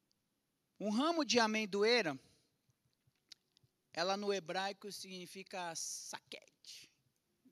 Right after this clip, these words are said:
Eu fui pesquisar, saquete. Não sei se essa é a pronúncia em hebraico correta. Mas ela significa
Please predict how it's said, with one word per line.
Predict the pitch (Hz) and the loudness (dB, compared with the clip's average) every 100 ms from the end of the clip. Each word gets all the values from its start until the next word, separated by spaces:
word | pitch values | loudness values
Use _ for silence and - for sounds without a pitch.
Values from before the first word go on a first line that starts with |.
| _ | _
Eu | 123 | -20
fui | - 151 | -18 -18
pesquisar, | 156 160 - 131 127 - - - _ _ - | -14 -14 -12 -14 -14 -16 -18 -20 _ _ -20
saquete. | - - - 80 - - - _ _ _ _ _ _ _ _ _ | -20 -18 -20 -20 -18 -20 -20 _ _ _ _ _ _ _ _ _
Não | - | -18
sei | 135 - 143 | -12 -12 -12
se | - | -12
essa | 151 151 175 | -10 -10 -8
é | |
a | 170 | -10
pronúncia | 170 175 160 165 - | -10 -12 -10 -6 -8
em | 151 143 | -8 -12
hebraico | 135 131 139 135 _ _ _ _ _ _ _ _ - _ | -12 -10 -10 -12 _ _ _ _ _ _ _ _ -20 _
correta. | 151 135 131 120 - 131 _ _ _ _ - _ _ _ _ - | -8 -6 -8 -10 -16 -20 _ _ _ _ -20 _ _ _ _ -12
Mas | 170 185 190 190 160 | 0 6 6 6 6
ela | 208 220 233 226 214 | 8 10 12 12 12
significa | - - 196 220 208 - 220 220 196 170 | 8 2 0 -2 -2 -2 -2 0 0 0